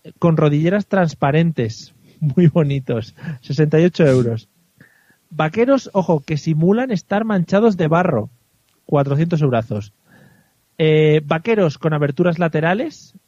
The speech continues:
están, esos están más de moda, están entre los veinticinco y los cuarenta euros. Eh, lo tenemos en marcas como Pull and Bear o Bershka. Parezco que estoy vendiendo moda. <laughs> Y por último, ojo ahí, los vaqueros de la marca Kardashian, ¿vale? Los cuales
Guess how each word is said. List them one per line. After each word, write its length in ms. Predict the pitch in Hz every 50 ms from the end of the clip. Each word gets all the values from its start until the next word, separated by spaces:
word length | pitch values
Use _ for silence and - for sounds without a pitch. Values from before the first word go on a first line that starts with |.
| _ _
están, 400 | - 147 131 - - 165 175 190 -
esos 200 | 180 160 220 202
están 200 | 175 - 190 190
más 120 | 175 165
de 100 | 156 156
moda, 200 | 156 165 185 220
están 200 | 202 - - 160
entre 180 | 160 156 160 156
los 80 | 147
veinticinco 360 | 156 151 143 135 131 165 160 156
y 60 | 151
los 80 | 147
cuarenta 360 | 139 - 143 143 143 139 143 143
euros. 380 | 156 175 196 240 269 - -
Eh, 300 | - 131 127 123 117 120 120
lo 100 | 123 123
tenemos 320 | - 143 147 147 139 -
en 100 | 151 143
marcas 440 | 143 151 156 156 - 165 156 - -
como 200 | - 151 143 135
Pull 200 | - 160 156 143
and 120 | 143 147
Bear 120 | 147 143 143
o 60 | 139
Bershka. 440 | 139 151 165 165 - - - 269 - _ - - - - - _ _
Parezco 580 | - 131 139 135 - 156 147 139 135 131 - - - 113 - - _
que 80 | -
estoy 160 | 151 135 - 147
vendiendo 460 | 147 143 139 147 151 151 143 139 135
moda. 260 | 143 165 180 190 208 214
<laughs> 60 | - - - - 247 220 - - 262 254 - _ _ _ _ _ _ _ -
Y 100 | - 220
por 160 | 170 196 202 220
último, 440 | 247 208 - 247 240 262 285 339 - _ _ _
ojo 240 | _ - 156 143 156
ahí, 260 | 156 170 190 220 247 _ _ _ _ _ _
los 220 | - 175 180 170 151
vaqueros 420 | 170 160 - 208 220 233 220 190
de 100 | 180 190
la 100 | 180 170
marca 320 | 170 175 185 196 - 208 190
Kardashian, 840 | - - 165 156 151 147 160 180 180 160 - - 135 107 95 95 - - _
¿vale? 260 | - - 135 160 196
Los 200 | 208 185 139 -
cuales 480 | - - 180 185 185 190 220 277 - _